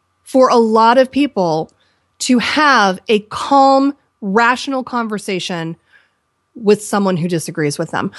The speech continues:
because the subject matter is so intensely powerful to them that they tend to get defensive. And that's part of the problem, is we need to all just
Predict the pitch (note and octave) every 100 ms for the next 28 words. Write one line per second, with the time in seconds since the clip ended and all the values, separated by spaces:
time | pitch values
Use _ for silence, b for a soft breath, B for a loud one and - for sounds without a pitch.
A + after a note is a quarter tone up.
0 | B A#3+ - A#3 G#3+ A#3 - C#4 B3+ C#4
1 | B3 A3 G#3 G3+ G3 - - - A3+ A3
2 | A3 A3+ A3 _ _ _ _ _ A#3 G#3+
3 | G#3 - - A3 A3+ - A3+ G3 F#3 F#3+
4 | G#3+ C#4+ C#4+ D4 C#4+ E4 G4 _ _ _
5 | _ _ _ _ _ _ _ _ _ _
6 | - A#3+ A#3+ B3+ - A#3 A#3+ B3 G3+ G3
7 | F#3 C4+ B3+ F3+ D3+ A#3 B3 B3+ - C4+
8 | B3+ G#3+ G3 - A3 F#3 F3 F3 F#3+ G#3+
9 | G#3+ A3+ G3+ A3 - F#3+ F#3 F#3 F3 -